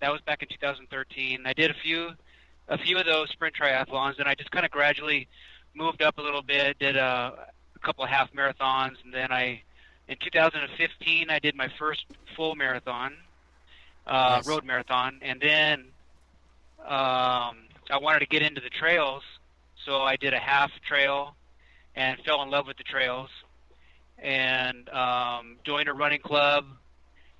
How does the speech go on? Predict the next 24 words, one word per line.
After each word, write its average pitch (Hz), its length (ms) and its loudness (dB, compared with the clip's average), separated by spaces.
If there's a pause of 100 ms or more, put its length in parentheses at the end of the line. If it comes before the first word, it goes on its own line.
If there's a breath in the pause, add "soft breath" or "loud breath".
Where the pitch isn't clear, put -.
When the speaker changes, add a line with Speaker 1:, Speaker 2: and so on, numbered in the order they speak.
(200)
Speaker 1:
um, 123 840 0
that 139 160 0
does 139 220 2 (120)
primarily, 143 920 2 (340)
um, 123 480 -2 (160)
trail 160 260 4
running. 127 300 -2 (960 soft breath)
Um, 120 680 -2 (1500)
and 143 260 0
then 143 140 0
I 139 100 2
just 139 180 -8
started, 147 380 2
I 139 120 0 (460)
dabbled 143 300 0
in 143 120 0
a 135 40 -2
couple - 280 -6
of 135 100 -4
fifty 156 300 -6
Ks, 151 480 0
and 135 140 -12
then 135 160 0
I 139 120 2